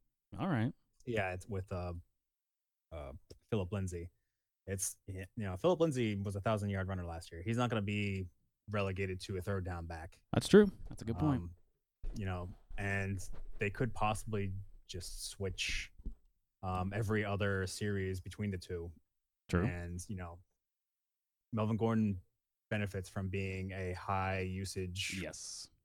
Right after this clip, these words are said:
Speaker 1: Absolutely.
Speaker 2: uh, player. So, you know, him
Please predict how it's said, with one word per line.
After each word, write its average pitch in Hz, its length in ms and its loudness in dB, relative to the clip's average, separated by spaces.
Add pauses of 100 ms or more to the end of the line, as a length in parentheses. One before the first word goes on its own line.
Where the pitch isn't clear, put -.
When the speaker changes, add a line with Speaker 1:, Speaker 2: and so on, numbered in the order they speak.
(400)
Speaker 1:
Absolutely. 82 400 -4
Speaker 2:
uh, 92 120 -2
player. 92 460 -2 (100)
So, 87 340 -6 (260)
you 113 80 -8
know, 92 200 -8 (280)
him 135 360 4